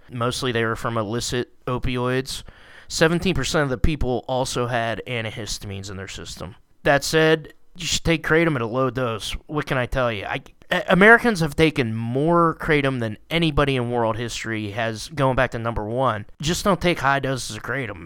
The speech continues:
Ha-, ha-, take very low doses of leaf powder. I know people with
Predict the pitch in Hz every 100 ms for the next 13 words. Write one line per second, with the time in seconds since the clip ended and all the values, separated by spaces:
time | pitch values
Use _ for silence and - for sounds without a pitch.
0 | 95 117 123 123 139 - 170 156 156 135
1 | 143 151 156 135 135 127 131 123 120 110
2 | 117 120 - 107 107 92 80 147 151 147
3 | 143 135 131 117 110